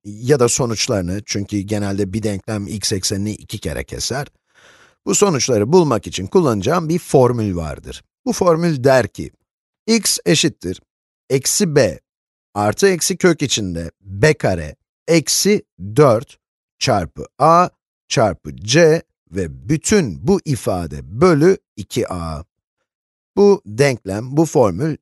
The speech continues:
size iki farklı x değerini verecektir. Şimdi bir problem çözelim. Umarım konu biraz daha anlaşılır hale gelecek. Diyelim ki elimde eksi dokuz x kare eksi dokuz x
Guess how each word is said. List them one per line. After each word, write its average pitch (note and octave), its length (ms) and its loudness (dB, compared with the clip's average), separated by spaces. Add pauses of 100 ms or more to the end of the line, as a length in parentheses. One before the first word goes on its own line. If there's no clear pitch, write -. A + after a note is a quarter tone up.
size B2 400 0 (100)
iki D3 220 -2
farklı B2 580 0
x D#3+ 280 -4
değerini G#2+ 340 -2
verecektir. F2+ 680 -4 (520)
Şimdi E3+ 340 0
bir C#3+ 100 -2
problem A2+ 420 0
çözelim. F#2+ 480 -4 (420)
Umarım B2+ 400 0
konu B2 320 -2
biraz G#2+ 280 2
daha A#2+ 180 0
anlaşılır G#2+ 480 -2
hale F#2+ 280 -2
gelecek. F#2 500 -4 (280)
Diyelim D3+ 320 2
ki E3 120 -2
elimde B2 460 0 (360)
eksi E3+ 420 -2
dokuz C#3+ 320 4
x - 320 -2 (100)
kare G#2+ 400 0 (560)
eksi B2+ 380 0
dokuz A#2 340 0
x - 340 -8